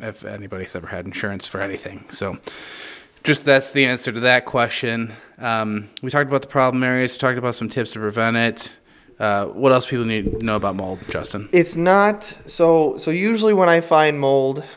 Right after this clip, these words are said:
Speaker 2: um, i-, it's kind of a, a, a dirty word. And, and, like, actually, I, I just came from a property where I, I got out of the attic, and I'm like, "Yeah, there's a little bit of mold up there."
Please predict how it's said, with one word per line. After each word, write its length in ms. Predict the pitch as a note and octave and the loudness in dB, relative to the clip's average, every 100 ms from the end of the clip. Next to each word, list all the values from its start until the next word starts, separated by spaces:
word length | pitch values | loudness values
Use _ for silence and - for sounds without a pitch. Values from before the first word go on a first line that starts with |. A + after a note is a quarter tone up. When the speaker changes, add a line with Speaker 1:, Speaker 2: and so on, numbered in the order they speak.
| - - | -10 -4
Speaker 2:
um, 840 | B2+ A#2+ A#2 A2+ A2+ A2 - - - | 0 2 0 -2 -6 -10 -14 -18 -12
i-, 400 | G#2 - D2+ - - - - | -8 -8 -8 -10 -12 -16 0
it's 360 | C#3 C3+ - | 2 2 -4
kind 280 | - D3+ D3 | 0 2 4
of 240 | C3+ B2 - | 4 0 -2
a, 160 | B2 A2+ - | -2 -2 -6
a, 120 | A2 G#2+ - A2 | -10 -10 -8 -6
a 40 | |
dirty 360 | G#2+ A2 G#2+ G#2+ | 0 0 0 -2
word. 420 | F#2 E2 B1+ - - - - - - | -4 -4 -6 -10 -14 -20 -20 -20 -8
And, 480 | A2 G2+ G#2 G2 - | -2 0 0 -4 -8
and, 220 | G#2 G2+ | -6 -4
like, 260 | G2+ G2 G2 - - | -2 -2 -6 -16 -8
actually, 460 | - A#2+ - A2 G#2+ | -2 -2 0 0 2
I, 180 | A2+ G#2+ | 2 0
I 100 | - | -2
just 200 | C3 C3+ | -2 -2
came 200 | - D3 | 2 2
from 140 | C3+ C3 | 2 -2
a 40 | |
property 720 | G#2 B2+ A#2 A2 A2+ G#2+ G#2 - - - _ - | 0 2 2 2 -2 -2 -4 -10 -20 -20 _ 2
where 600 | A2+ A2 G#2+ G#2+ G2 - | 4 6 4 2 0 0
I, 180 | A2 G#2+ - | -2 -2 -4
I 80 | A2 | 2
got 200 | B2 A#2+ | 4 6
out 140 | A#2 | 6
of 40 | A2+ | 4
the 120 | A2+ | 4
attic, 220 | A2 A2 | 4 2
and 80 | A2+ | -2
I'm 60 | |
like, 200 | A2+ A#2+ | -2 -2
"Yeah, 220 | F#3 F3+ F3 | 0 0 2
there's 160 | E3 | 0
a 40 | D#3+ | 0
little 180 | E3+ E3+ | 0 2
bit 120 | E3 | 0
of 80 | D#3 | 2
mold 300 | D#3 D#3 D#3 | 4 6 4
up 140 | D#3 | 4
there." 440 | D3+ D3+ D3+ D3 | 4 6 6 4